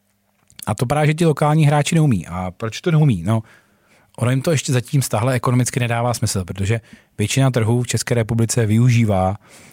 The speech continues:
eh, myšleno poradců, využívá provizní řešení. To je věc, která je zaběhnutá. Samozřejmě pokud bych šel ještě do jiného, do jiné oblasti, jako jsou hypotéky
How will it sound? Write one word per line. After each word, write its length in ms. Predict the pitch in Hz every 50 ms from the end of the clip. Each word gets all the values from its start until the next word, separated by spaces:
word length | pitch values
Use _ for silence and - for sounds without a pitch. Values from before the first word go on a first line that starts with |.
| _ _ -
eh, 140 | 92 90 92
myšleno 320 | 95 - - 110 110 92
poradců, 600 | 82 - - 98 110 110 - - - 98 95 101 - -
využívá 460 | 104 107 110 95 - 113 117 120 98
provizní 380 | - 107 104 107 104 110 110
řešení. 440 | 95 95 - - 104 98 92 85 82 -
To 100 | - -
je 80 | 98 104
věc, 180 | 107 110 - -
která 200 | - 104 104 107
je 60 | 107
zaběhnutá. 520 | 101 90 95 101 110 101 - 107 104 104
Samozřejmě 260 | - - 104 101 110
pokud 220 | 95 - 95 107 104
bych 140 | 98 104 -
šel 120 | - 110
ještě 200 | 101 - - 120
do 80 | 104 98
jiného, 400 | 98 101 101 98 110 101 101 - _ - - - - _ -
do 60 | 95
jiné 180 | 104 107 107 101
oblasti, 340 | 98 107 101 - - -
jako 200 | 104 101 - -
jsou 160 | - - 107 98
hypotéky 640 | 98 98 - 107 - 117 107 104 - 113 107 101